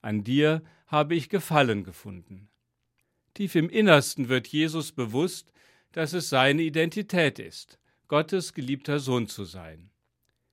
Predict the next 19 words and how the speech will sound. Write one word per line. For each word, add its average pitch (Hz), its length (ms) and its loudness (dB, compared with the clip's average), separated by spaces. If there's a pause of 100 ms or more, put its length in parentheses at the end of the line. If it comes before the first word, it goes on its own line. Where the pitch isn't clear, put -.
(120)
Das 131 180 -10
geschieht 180 320 -6
in 180 140 -2
einem 143 280 2
Augenblick, 143 680 0
der 147 140 2
im 135 120 2
Leben 127 300 4
Jesu 127 540 -2 (340)
von 160 160 -2
entscheidender 160 600 4
Bedeutung 160 640 4
ist. - 400 -16 (500)
Er 120 120 -8
verlässt 139 400 2
seine 147 340 2
Heimat. 151 580 0 (760)
Er 120 100 -4
lässt, 156 480 0